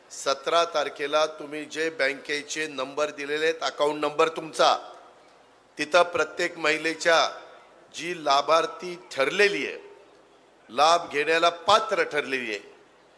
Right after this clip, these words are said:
आम्ही लाभ देणार. त्याच्यातनं माझ्या महिलेला, माझ्या मायमाऊलीला बळ मिळणार आणि ह्या प्रकारे सतरा तारखेला महाराष्ट्रातल्या कमीत कमी सव्वा ते दीड कोटी महिलांच्या अकाउंटमध्ये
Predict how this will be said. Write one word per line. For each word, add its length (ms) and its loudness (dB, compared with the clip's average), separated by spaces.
आम्ही 360 2
लाभ 320 6
देणार. 360 4
त्याच्यातनं 440 2
माझ्या 320 -2
महिलेला, 640 0
माझ्या 240 0
मायमाऊलीला 680 0
बळ 260 6
मिळणार 440 2
आणि 160 2
ह्या 160 6
प्रकारे 580 2
सतरा 460 2
तारखेला 560 0
महाराष्ट्रातल्या 960 2
कमीत 240 2
कमी 220 -4
सव्वा 500 4
ते 260 0
दीड 400 -2
कोटी 460 -4
महिलांच्या 580 2
अकाउंटमध्ये 680 0